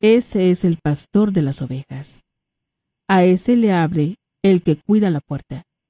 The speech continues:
y las ovejas reconocen su voz.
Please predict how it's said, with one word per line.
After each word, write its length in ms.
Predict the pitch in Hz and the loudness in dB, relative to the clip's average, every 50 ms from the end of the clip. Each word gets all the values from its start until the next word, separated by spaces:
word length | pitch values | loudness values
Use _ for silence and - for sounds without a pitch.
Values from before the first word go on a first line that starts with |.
| _ _ _ _ _ _ _ _ _ _ _ _ - | _ _ _ _ _ _ _ _ _ _ _ _ 2
y 140 | 233 240 233 | 2 4 6
las 260 | 220 202 196 - 190 | 4 4 2 2 -2
ovejas 440 | 160 160 170 175 202 - - 233 226 | -2 0 0 -2 -2 -2 -4 -4 -2
reconocen 640 | 233 226 - 208 208 202 202 196 180 - 143 147 | -2 -2 0 2 2 4 4 2 0 0 -2 -4
su 140 | - - 139 | -4 -6 -8
voz. 460 | 147 135 131 127 135 - - - - | -8 -8 -8 -8 -10 -14 -16 -18 -20